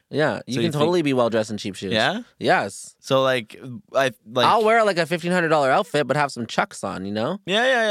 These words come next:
Speaker 2: yeah.
Speaker 1: You know,
Speaker 2: Okay.
Speaker 1: or some Vans.
Speaker 2: Yeah. As long as it matches the trend, right?
Speaker 1: One hundred percent, and it
Speaker 2: Yeah.
Speaker 1: still looks good. It still looks, still looks expensive, but, like, the shoes are twenty-five ninety-nine.
Speaker 2: So that's a yuck.
Speaker 1: <laughs>
Speaker 2: Yeah. All right. Awesome. Um,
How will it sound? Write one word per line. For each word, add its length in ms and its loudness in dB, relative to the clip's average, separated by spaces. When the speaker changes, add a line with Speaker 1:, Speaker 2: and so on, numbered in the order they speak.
Speaker 2:
yeah. 160 -4
Speaker 1:
You 80 -2
know, 120 4
Speaker 2:
Okay. 40 6
Speaker 1:
or 80 4
some 220 -2
Vans. 500 -2
Speaker 2:
Yeah. 200 2
As 120 -4
long 220 2
as 80 -2
it 180 -4
matches 400 -2
the 80 -4
trend, 400 -4
right? 60 -2
Speaker 1:
One 80 4
hundred 160 0
percent, 340 0
and 100 0
it 60 -6
Speaker 2:
Yeah. 40 -6
Speaker 1:
still 100 2
looks 220 0
good. 340 2
It 20 -10
still 200 0
looks, 260 -2
still 180 0
looks 160 0
expensive, 540 -6
but, 80 -4
like, 160 -4
the 80 -4
shoes 260 0
are 140 0
twenty-five 420 0
ninety-nine. 680 -2
Speaker 2:
So 160 -4
that's 220 -2
a 40 -6
yuck. 220 -2
Speaker 1:
<laughs> 640 2
Speaker 2:
Yeah. 220 0
All 260 2
right. 240 -4
Awesome. 560 -2
Um, 480 -2